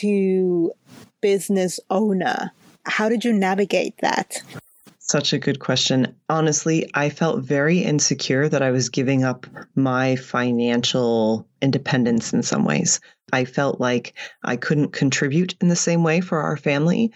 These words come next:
Speaker 2: Like, earning money has always been something for me, I think that's been part of my feeling of independence and empowerment. So even though it was right for me to leave that job, it was scary to leave the job and know that that meant,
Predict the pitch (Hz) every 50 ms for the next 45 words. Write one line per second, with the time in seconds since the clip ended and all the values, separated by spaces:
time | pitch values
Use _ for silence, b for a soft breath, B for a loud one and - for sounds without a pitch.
0 | B B B - 127 123 123 - - 135 143 147 147 151 147 139 131 131 135 147
1 | 160 160 147 127 - - 131 123 127 127 113 - 135 131 123 - 123 120 - 127
2 | 123 120 117 120 120 - 123 127 135 131 127 123 117 - 123 131 - 135 113 107
3 | - 123 113 - - - 117 117 - - 123 123 123 117 120 127 117 110 110 113
4 | - - - 120 120 127 143 151 151 147 - 143 151 151 - - 165 151 160 170
5 | 180 185 - - 160 170 175 175 160 160 170 175 175 190 208 220 - _ B B
6 | B B B _ - - - 147 143 139 135 135 B B B B _ - - 185
7 | 190 180 190 185 165 151 151 147 143 131 - - _ - 151 131 131 131 127 113
8 | 135 139 147 147 - - - 143 139 139 131 139 135 123 127 123 123 135 123 -
9 | - - - 101 110 113 135 139 - _ B B B B B B B _ _ -
10 | 147 - - 135 127 - - - - - - - 147 139 135 135 131 123 123 120
11 | - - 131 131 120 110 - - 120 - - 110 104 - - 220 - - _ -
12 | 139 135 127 123 123 123 123 120 127 120 123 - 120 107 - - 117 113 - -